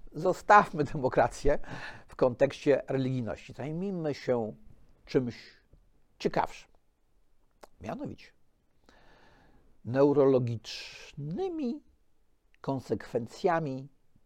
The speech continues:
religijności. Bo okazuje się, proszę państwa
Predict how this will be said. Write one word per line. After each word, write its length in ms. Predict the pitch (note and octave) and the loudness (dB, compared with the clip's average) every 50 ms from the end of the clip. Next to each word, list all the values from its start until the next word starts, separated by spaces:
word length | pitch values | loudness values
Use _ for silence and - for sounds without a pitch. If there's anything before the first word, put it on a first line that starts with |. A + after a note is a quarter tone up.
| _ _ _ _ _ - _ - | _ _ _ _ _ -16 _ -4
religijności. 1000 | A#2 B2+ B2 A#2+ A2 G2+ G#2 F#2+ F#2+ F2 - - - - - - - - - - - - - - - _ _ _ _ _ _ _ _ _ _ _ _ _ _ _ _ _ _ _ _ _ _ _ _ _ _ _ _ _ _ _ _ - - - _ _ _ _ _ _ _ _ _ _ _ _ _ - - | 0 0 2 2 0 -2 -4 -6 -8 -10 -12 -14 -16 -18 -20 -20 -20 -20 -20 -20 -20 -20 -20 -20 -20 _ _ _ _ _ _ _ _ _ _ _ _ _ _ _ _ _ _ _ _ _ _ _ _ _ _ _ _ _ _ _ _ -20 -20 -20 _ _ _ _ _ _ _ _ _ _ _ _ _ -20 -8
Bo 200 | - - - - - - - - _ _ - - - _ _ - - _ _ _ _ _ _ _ - - _ _ _ _ _ _ _ _ - - - | -4 -4 -4 -4 -4 -16 -20 -20 _ _ -20 -20 -20 _ _ -20 -20 _ _ _ _ _ _ _ -20 -20 _ _ _ _ _ _ _ _ -20 -18 -18
okazuje 440 | G2+ - - F#2 G2+ C3+ C#3+ A#2+ | -14 -12 -10 -6 -2 0 0 0
się, 140 | G#2 - G2+ | -2 -4 -10
proszę 180 | - - - - | -12 -12 -14 -12
państwa 500 | - A2 B2+ C3+ - - C3+ B2 A#2 | -10 -10 -10 -8 -6 -4 -4 -4 -4